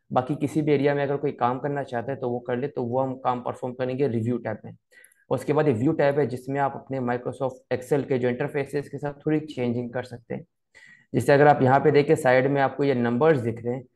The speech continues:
तो अगर इन numbers को मैंने छुपाना है, तो मैं यहाँ पे क्या करूँगा, मैं यहाँ पे heading पे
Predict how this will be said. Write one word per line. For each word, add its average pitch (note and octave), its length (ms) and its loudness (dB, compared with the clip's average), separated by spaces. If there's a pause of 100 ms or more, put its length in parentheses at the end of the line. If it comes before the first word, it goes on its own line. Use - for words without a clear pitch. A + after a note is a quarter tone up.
(320)
तो C#3 60 2
अगर C3 160 4
इन C#3 80 4
numbers C3 380 2
को C#3+ 80 -4
मैंने C#3+ 180 -2
छुपाना C3+ 460 -2
है, C#3 140 -2
तो C#3+ 140 -8
मैं C3 140 -6
यहाँ C3+ 160 -4
पे C3+ 100 -8
क्या C#3 160 -4
करूँगा, C#3 320 -6
मैं B2+ 120 -4
यहाँ B2+ 160 -4
पे D#3 60 -2
heading B2 520 -4
पे D#3 220 -4